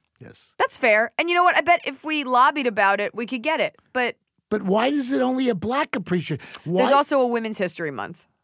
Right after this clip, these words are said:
Speaker 1: Just recently.
Speaker 2: It's just recently.
Speaker 1: They just got it last Thursday. I
Speaker 2: Yeah,
Speaker 1: think it
Speaker 2: I don't
Speaker 1: started.
Speaker 2: think there's anything wrong
Speaker 1: But
Speaker 2: with
Speaker 1: a
Speaker 2: it.
Speaker 1: Hispanic Appreciation Month, a Greek Appreciation Month. Th-, there's twelve months in the year.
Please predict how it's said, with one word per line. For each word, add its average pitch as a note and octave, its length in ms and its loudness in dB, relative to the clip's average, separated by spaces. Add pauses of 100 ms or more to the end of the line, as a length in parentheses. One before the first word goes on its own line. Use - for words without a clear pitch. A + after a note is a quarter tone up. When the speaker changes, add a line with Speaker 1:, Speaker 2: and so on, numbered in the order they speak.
(380)
Speaker 1:
Just - 300 -2
recently. G#2 520 -8
Speaker 2:
It's A3+ 160 -2
just G#3+ 200 -2
recently. D#3+ 260 -2
Speaker 1:
They - 20 0 (140)
just - 140 -2
got D3 200 2
it D#3+ 140 -6
last D#3 280 0
Thursday. A2 560 -4 (200)
I A#2 40 -8
Speaker 2:
Yeah, C3 60 0
Speaker 1:
think A#4+ 100 0
it A4+ 40 2
Speaker 2:
I B3+ 140 2
don't G4+ 100 -2
Speaker 1:
started. - 160 0
Speaker 2:
think - 60 -2
there's A3+ 160 -4
anything F3+ 280 -4
wrong D#3 200 -4
Speaker 1:
But B3 120 4
Speaker 2:
with A3 80 4
Speaker 1:
a G#3 40 2
Speaker 2:
it. A#3 60 4
Speaker 1:
Hispanic C4+ 760 0 (300)
Appreciation D#3+ 840 -2
Month, C3 200 -2
a G3 40 -4
Greek G3 520 0
Appreciation D3 640 -4
Month. C3 200 -2 (260)
Th-, B3 260 -4
there's F#3+ 260 -2
twelve C4 300 -4
months C4+ 320 -4
in B3+ 100 -6
the B3+ 80 -4
year. B3+ 260 -2